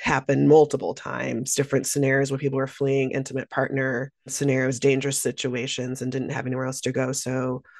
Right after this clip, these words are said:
we had a collaborative process where we would connect with other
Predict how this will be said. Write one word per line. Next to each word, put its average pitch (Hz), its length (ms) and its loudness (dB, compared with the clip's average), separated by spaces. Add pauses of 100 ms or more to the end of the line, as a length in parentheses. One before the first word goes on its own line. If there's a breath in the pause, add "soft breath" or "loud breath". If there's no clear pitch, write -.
(140 loud breath)
we 170 160 4
had 147 320 6
a 135 260 4
collaborative 139 720 0
process 135 840 -2
where 131 220 -4
we 131 140 -2
would 127 200 -6
connect 135 400 -2
with 131 160 -2
other 131 600 2